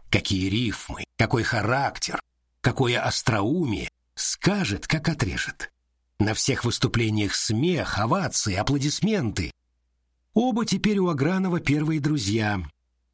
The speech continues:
Не то, что перед ним заискивают, нет. Оба люди гордые,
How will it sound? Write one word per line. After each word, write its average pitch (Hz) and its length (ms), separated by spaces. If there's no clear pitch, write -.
Не 202 160
то, 254 200
что - 200
перед 147 240
ним 147 220
заискивают, 170 1120
нет. 160 640
Оба 196 300
люди 120 260
гордые, 175 800